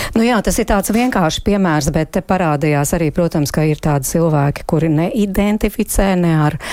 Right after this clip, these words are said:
sieviešu, ne vīriešu dzimti, un jūs tomēr piedāvājat arī jaunradīt vārdus, nu, piemēram, tā tad izd-,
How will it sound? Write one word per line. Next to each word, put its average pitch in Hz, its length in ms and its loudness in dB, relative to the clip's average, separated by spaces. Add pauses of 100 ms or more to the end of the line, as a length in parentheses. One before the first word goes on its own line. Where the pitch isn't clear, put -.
(140)
sieviešu, 175 720 0
ne 147 100 2
vīriešu 185 540 0
dzimti, 202 480 0
un 170 180 0
jūs 165 300 0
tomēr 196 360 0
piedāvājat 185 800 0
arī 190 140 2
jaunradīt 156 920 0
vārdus, 147 720 0
nu, 151 220 2
piemēram, 156 640 0 (500)
tā 151 200 0
tad 143 380 -2
izd-, 170 380 0